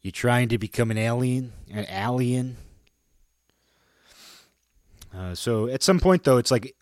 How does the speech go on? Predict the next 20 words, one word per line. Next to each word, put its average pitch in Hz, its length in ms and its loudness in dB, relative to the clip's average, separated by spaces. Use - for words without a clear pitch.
on 147 220 4
the 135 80 2
path 135 360 -2
of 113 100 -4
individuality, 107 1080 -2
you 131 140 0
rebel 131 400 4
against 123 320 0
individuality 110 920 0
itself, 127 460 2
'cause 110 180 -6
you 117 100 -6
have 117 360 -6
to. 80 180 -14
You 90 120 -14
know, 92 80 -10
you 92 180 -8
have - 400 -4
to. 82 240 -16
And 92 500 -8